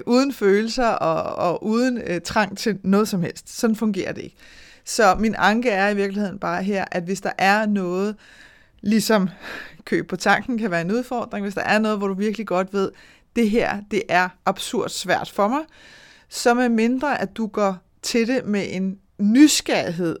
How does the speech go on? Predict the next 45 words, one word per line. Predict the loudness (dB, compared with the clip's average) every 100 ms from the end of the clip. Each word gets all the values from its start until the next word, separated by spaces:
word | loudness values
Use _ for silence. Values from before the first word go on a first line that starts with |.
| 0
og | 0 6
vitterlig | 10 10 8 4 2 -2
en, | -4 -6 -8 -12 -20 -20 -20 _ _ _ _ _
en | 0 0 0
indad | 2 4 4 4
lyst | 2 6 6 4 -2
til | 0 2 0 -6 _
at | -4 0
forandre | 0 2 2 0 -6 -6
det, | -6 -10 _ _ _ _
så | -8 -4
lad | -2
være | -4 -6
med | -8
at |
sætte | -6 -6
dig | -6 -4
selv | -6 -6
i | -8
situationen. | -6 -6 -2 -2 -2 -4
Hvis | -4
det | 0
bare | 4 4
er |
sådan | 2
noget, | -2 0
"Jamen, | 0 -2
prøv | 0
at |
lade, | 2
jeg | 2 2 -2 -20 -6 2
orker | 4 4 2
faktisk | -2 -2 -2 -6 -6
ikke | -4
at | -4
gå | -4 -2
ind | -4 -4
i |
hele | -2 -2 -2
den | -6
der | -6
forandringsproces." | -2 -4 -4 -10 -12 -8 -6 -8
Fint, | -4 -4 -4 -8 _ _ _ _ _
så | -4 -2
find | -2 -2 -2